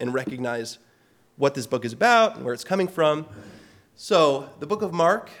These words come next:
uh, full title here, Gospel According to Mark, all right? And the reason we call it that is because it was written by a man named Mark. Almost certainly, this is John Mark, who you will see,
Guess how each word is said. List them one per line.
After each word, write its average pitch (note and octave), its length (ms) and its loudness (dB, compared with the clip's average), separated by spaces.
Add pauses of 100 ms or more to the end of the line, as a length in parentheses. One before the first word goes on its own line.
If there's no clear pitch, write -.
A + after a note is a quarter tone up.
(100)
uh, A#2+ 540 -2
full E3+ 300 -6
title E3 340 2
here, D#3 280 -2
Gospel D3 580 0
According D3 420 0
to A#2+ 40 2
Mark, B2+ 400 0 (300)
all A#2+ 60 -4
right? C3+ 200 -2 (600)
And B2 540 4 (220)
the B2 80 -10
reason C#3 360 -2
we C#3 100 0
call D3+ 220 4
it D3 80 -4
that E3 220 4
is D3 120 -4
because C3+ 420 -2
it C#3 40 -4
was B2+ 140 -2
written C3+ 220 -4
by C3 460 0
a - 60 -10
man A#2 460 -6
named A#2+ 360 -10
Mark. C3 440 -4
Almost F3+ 400 -4
certainly, C3+ 540 -6
this B2 280 -12
is B2 240 -8
John B2 380 -6
Mark, A#2+ 380 -6
who C3 120 -8
you C3 180 -6
will C#3 100 -8
see, B2 480 -12